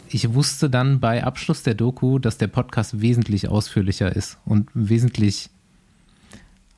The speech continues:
eigentlich ist er in der Aussage auch klarer und viel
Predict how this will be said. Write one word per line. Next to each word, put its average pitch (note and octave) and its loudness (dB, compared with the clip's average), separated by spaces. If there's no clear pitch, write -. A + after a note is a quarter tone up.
eigentlich D#3 4
ist C#3+ 0
er C3+ 2
in A#2+ 2
der A2 2
Aussage A#2+ 0
auch G#2+ -2
klarer G2 -2
und A2+ 2
viel C3+ 4